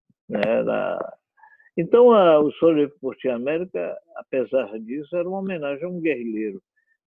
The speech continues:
famoso que tinha lutado pela, pela Revolução Cubana, né? Tinha vencido com Fidel Castro essa, esse movimento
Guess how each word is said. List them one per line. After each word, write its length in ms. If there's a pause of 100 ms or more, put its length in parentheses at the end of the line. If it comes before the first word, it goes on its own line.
famoso 840
que 120
tinha 600 (540)
lutado 640
pela, 760 (840)
pela 600
Revolução 640
Cubana, 800 (600)
né? 240 (100)
Tinha 200
vencido 720
com 760 (720)
Fidel 380
Castro 720
essa, 580 (540)
esse 300
movimento 920